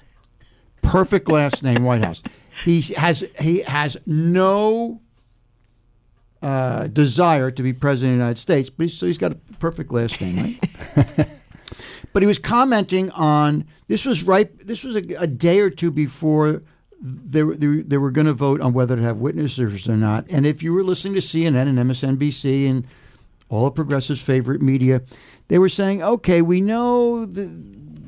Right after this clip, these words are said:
Speaker 1: the jury's rigged in a way, but there was at least a possibility,
Speaker 2: Uh-huh.
Speaker 1: a real possibility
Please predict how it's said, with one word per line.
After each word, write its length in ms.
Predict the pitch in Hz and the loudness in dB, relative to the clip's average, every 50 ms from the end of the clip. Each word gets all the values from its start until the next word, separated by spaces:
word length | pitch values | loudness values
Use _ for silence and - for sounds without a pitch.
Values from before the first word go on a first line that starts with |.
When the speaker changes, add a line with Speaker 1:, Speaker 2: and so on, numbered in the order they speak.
| 143 147 | -10 -8
Speaker 1:
the 100 | 170 151 | -6 -6
jury's 560 | 120 131 165 180 185 180 175 160 139 117 120 | -4 0 2 2 4 4 4 4 2 0 -2
rigged 360 | 147 151 165 180 190 156 160 | 0 2 2 2 2 2 2
in 120 | 165 156 | 2 2
a 80 | 156 151 | 2 2
way, 300 | 147 143 143 143 139 139 | 2 2 2 2 2 0
but 480 | 123 120 - _ - 202 214 220 214 - _ _ _ - | 0 -2 -8 _ -2 0 0 0 0 -4 _ _ _ -10
there 180 | - 220 208 226 | -2 0 0 2
was 200 | 240 226 165 190 | 2 0 -2 -2
at 100 | 202 170 | -2 -2
least 380 | 196 208 240 262 262 - - 196 | -2 -4 -2 -2 -2 -2 -2 -4
a 60 | 180 | -4
possibility, 1040 | - - 170 190 220 180 - 175 143 160 170 170 175 170 143 - - - - - - _ _ - 120 | -4 -4 -4 -2 -2 -2 -2 -2 -2 2 2 4 4 2 2 0 -4 -8 -12 -14 -20 _ _ -4 -2
Speaker 2:
Uh-huh. 380 | 110 107 98 92 107 113 123 135 - _ _ _ _ - | 0 0 2 2 2 0 -2 -4 -8 _ _ _ _ -4
Speaker 1:
a 60 | - - | -2 2
real 180 | 156 185 196 | 2 2 2
possibility 880 | 196 - 165 165 156 156 - 147 - 175 185 196 190 175 156 151 131 | 2 0 0 0 0 -2 -2 -2 0 2 2 4 4 4 4 2 0